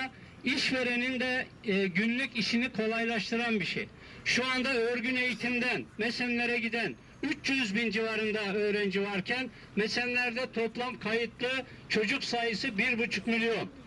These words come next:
Çünkü organize sanayinde çalışan on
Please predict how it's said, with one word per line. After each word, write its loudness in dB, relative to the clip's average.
Çünkü 2
organize 2
sanayinde 2
çalışan 0
on 0